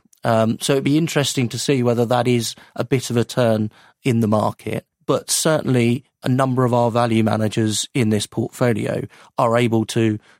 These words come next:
talk to companies that have actually grown their earnings, uh, ahead of what they expected, but multiples have compressed,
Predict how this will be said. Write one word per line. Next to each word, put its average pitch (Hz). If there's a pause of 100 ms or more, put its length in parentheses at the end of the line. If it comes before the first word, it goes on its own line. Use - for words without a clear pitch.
talk -
to 113 (160)
companies 117 (280)
that 131
have 120
actually 117 (280)
grown 135
their 117
earnings, 110 (300)
uh, 120
ahead 156
of 120
what 123
they 113
expected, - (280)
but -
multiples 127 (100)
have 117
compressed, 120